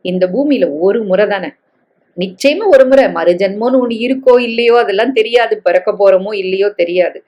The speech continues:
ஆனா இந்த ஒரு முறைய நம்ம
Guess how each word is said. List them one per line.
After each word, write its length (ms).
ஆனா 220
இந்த 280
ஒரு 260
முறைய 280
நம்ம 240